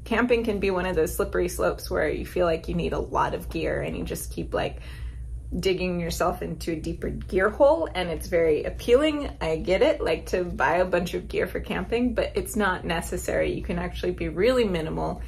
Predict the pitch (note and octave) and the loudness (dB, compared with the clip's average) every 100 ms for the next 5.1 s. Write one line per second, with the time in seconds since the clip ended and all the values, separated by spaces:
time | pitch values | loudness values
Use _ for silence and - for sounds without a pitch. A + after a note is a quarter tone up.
0 | - - - F#3+ G3+ F#3 F#3+ F#3+ G3 F3+ | -12 -8 -4 -2 -2 2 4 4 2 2
1 | F3+ F3 E3+ E3+ E3+ - - - - - | 2 0 2 2 2 0 -10 -10 -12 -12
2 | - - - - - - - - - - | -10 -10 -10 -12 -10 -10 -10 -10 -10 -10
3 | - - - - G#3+ G3+ G3 F#3 - G3+ | -10 -8 -8 6 6 6 2 0 0 -2
4 | F#3 F3 F3+ E3+ D#3+ D#3+ - F3+ E3 G3+ | -2 0 2 4 2 0 -2 0 0 -2
5 | - | -6